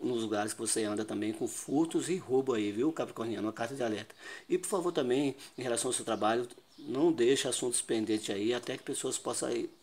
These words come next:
talvez, tentar usar contra você, viu? Então, é uma s-, primeira semana do mês de setembro, uma carta de alerta pra vocês, capricornianos.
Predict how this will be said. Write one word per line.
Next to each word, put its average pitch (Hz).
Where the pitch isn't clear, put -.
talvez, 113
tentar 113
usar 113
contra 147
você, 143
viu? 135
Então, 131
é 131
uma 127
s-, -
primeira 117
semana 113
do 113
mês 113
de -
setembro, 117
uma 113
carta 117
de 117
alerta 110
pra 120
vocês, 110
capricornianos. -